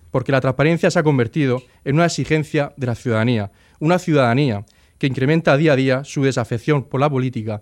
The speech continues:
que incrementa día a día su desafección por un Estado que considera lejano. Por eso,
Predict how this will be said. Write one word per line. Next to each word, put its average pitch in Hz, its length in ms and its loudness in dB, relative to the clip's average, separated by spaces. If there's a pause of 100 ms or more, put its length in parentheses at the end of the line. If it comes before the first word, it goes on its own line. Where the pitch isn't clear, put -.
(160)
que 143 100 -4
incrementa 139 640 -2
día 139 240 0
a - 20 0
día 117 260 -2 (140)
su - 160 -6
desafección 120 600 -4 (220)
por 135 140 -2
un 165 100 2
Estado 123 460 -2
que - 100 -8
considera 117 680 -4
lejano. 113 480 -2 (760)
Por 143 140 0
eso, 147 340 -2